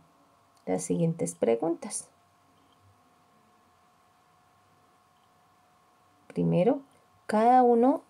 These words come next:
alaba para su lado. Uno jalaba al otro y el otro jalaba al otro, sin llegar a un acuerdo.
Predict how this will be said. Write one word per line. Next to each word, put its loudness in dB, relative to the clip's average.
alaba -2
para 2
su -2
lado. 2
Uno 2
jalaba -2
al 0
otro 0
y -2
el -2
otro -2
jalaba -4
al -6
otro, -20
sin -4
llegar 2
a 0
un -2
acuerdo. -8